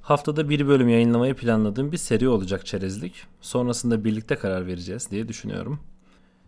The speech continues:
Hiçbir kaygı ve beklentim olmadan gayet rahat ve samimi bir program yapmak istiyorum. O yüzden siz de samimi olabilirsiniz. Paylaşmak istediğim birçok şey var. Nereden başlayacağımı da açıkçası bilmiyorum.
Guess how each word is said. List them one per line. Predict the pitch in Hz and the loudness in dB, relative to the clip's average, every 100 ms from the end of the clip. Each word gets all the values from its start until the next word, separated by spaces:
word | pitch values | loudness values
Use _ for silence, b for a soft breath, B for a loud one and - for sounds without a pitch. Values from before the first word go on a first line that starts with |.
| - | -6
Hiçbir | 196 - 185 | -4 -2 -2
kaygı | - 139 139 | 0 2 2
ve | 143 123 | 2 2
beklentim | 131 135 131 - 165 | 0 0 -2 -2 0
olmadan | 135 104 101 147 170 147 | 2 2 2 0 -2 -4
gayet | 131 139 127 143 113 | 0 2 2 0 0
rahat | 120 151 165 | 0 0 -4
ve | 165 | -6
samimi | 165 - 131 135 147 147 | -4 -2 0 0 0 0
bir | 110 | 0
program | - 104 95 95 92 | -2 -2 -2 -2 -4
yapmak | 87 92 87 | -4 -8 -10
istiyorum. | - 113 143 | -10 -6 -4
O | 156 | 0
yüzden | 135 120 147 - b b b b | 0 0 -2 -4 b b b b
siz | - - 185 | -12 -2 0
de | 113 | 0
samimi | - 123 104 135 | 0 0 2 2
olabilirsiniz. | 123 113 110 107 - 98 101 - - - - - - _ - - - - | 4 2 2 -2 -4 -8 -8 -10 -14 -18 -20 -20 -20 _ -20 -20 -20 -10
Paylaşmak | 147 131 123 143 131 | -4 -2 0 -2 -4
istediğim | 127 - 117 131 139 | -4 -4 -4 -4 -6
birçok | 143 135 | -6 -6
şey | - 135 113 | -4 -2 -2
var. | 95 135 - _ 110 | -2 -6 -12 _ -2
Nereden | 107 107 107 101 | 0 0 0 -2
başlayacağımı | 104 - 98 104 110 | -4 -6 -4 -2 -2
da | 101 | -4
açıkçası | 98 - 98 - | -6 -8 -8 -4
bilmiyorum. | 127 92 87 85 82 | -2 -2 -4 -6 -10